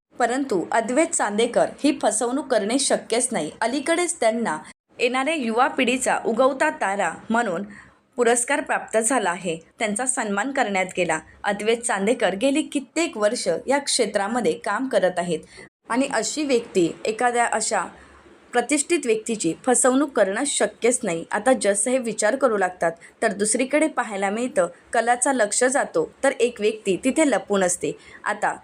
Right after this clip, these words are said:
त्या दरवाजाच्या मागे कोणीतरी आहे हे कलाच्या लक्षात येतं. तर ती लपलेली व्यक्ती मनाशीच म्हणते, "ही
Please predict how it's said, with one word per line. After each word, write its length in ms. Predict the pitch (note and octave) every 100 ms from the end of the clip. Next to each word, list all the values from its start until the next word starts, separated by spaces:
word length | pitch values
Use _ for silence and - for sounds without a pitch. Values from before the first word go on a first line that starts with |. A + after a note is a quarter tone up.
| -
त्या 100 | B3+
दरवाजाच्या 600 | A#3 G#3 A#3+ C4+ D4 E4
मागे 260 | D4+ B3+ C4
कोणीतरी 500 | G#3+ A3+ B3 D4+ C4+
आहे 260 | G3 F3 - -
हे 80 | C#4+
कलाच्या 420 | C4 G#3 G#3+ C#4
लक्षात 360 | C4 F#3+ - A#3
येतं. 260 | A#3 G3 D#3+ - _ A#3
तर 100 | G#3+
ती 200 | B3+ G#3+
लपलेली 380 | F#3+ A3+ B3
व्यक्ती 300 | C4 C4 C#4+
मनाशीच 540 | C4 G3+ G3+ G#3 A#3 B3
म्हणते, 380 | C4+ C4 F3+ F3 - -
"ही 100 | B3